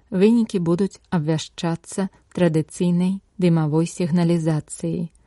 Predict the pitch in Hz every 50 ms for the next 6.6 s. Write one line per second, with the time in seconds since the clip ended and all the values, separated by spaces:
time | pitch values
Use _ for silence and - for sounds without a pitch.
0 | _ _ _ _ _ - - 202 196 202 208 208 202 196 185 190 196 190 - 180
1 | 160 - - 175 165 170 165 170 170 170 170 160 - - - 156 135 151 160 165
2 | - - - 190 - - _ _ _ _ _ - - 185 190 185 185 185 - -
3 | - 165 156 151 139 143 160 156 147 _ - 170 160 165 - _ _ _ _ _
4 | _ - 175 160 165 165 175 185 196 208 208 _ _ _ _ - - - 180 165
5 | 165 165 156 160 151 - - 175 175 175 - 190 180 190 _ _ _ _ - 185
6 | 175 160 170 165 160 151 147 151 151 151 156